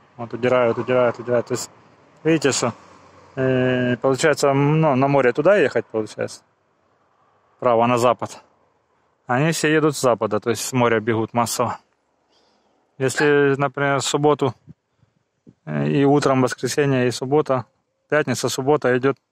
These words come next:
в основном движение туда, восемьдесят процентов машин едет, то в воскресенье, говорится, все девяносто процентов машин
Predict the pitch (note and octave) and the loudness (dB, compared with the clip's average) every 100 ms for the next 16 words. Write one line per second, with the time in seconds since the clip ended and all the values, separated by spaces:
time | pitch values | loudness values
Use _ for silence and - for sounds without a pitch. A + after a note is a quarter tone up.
0 | - B2+ C3 C#3+ C3+ B2+ B2+ C3 C3+ B2+ | -12 -4 -2 0 0 2 2 2 2 0
1 | B2 C#3 E3+ - _ - - - - B2+ | -2 0 0 -2 _ -20 -20 -14 -2 -2
2 | A#2+ A2+ B2 A#2+ A#2+ B2 A#2+ A#2 A2 A#2 | -2 -4 -4 -2 -2 -2 0 0 0 -2
3 | A2 G#2+ G#2+ - B2 B2 - B2 A#2+ C#3 | -2 -2 -4 -2 -2 -2 -4 -4 -2 -2
4 | B2 E3 D3 B2 _ _ _ _ _ _ | 0 0 0 -2 _ _ _ _ _ _
5 | _ _ _ - B2 - B2 - C3 C3+ | _ _ _ -8 -6 -6 -6 -2 0 2
6 | C3+ C#3+ C3+ B2+ B2 A#2 C3 B2 B2 B2 | 2 2 0 -2 -2 -2 -2 -2 0 0
7 | A#2+ C#3+ B2+ | 0 -2 -4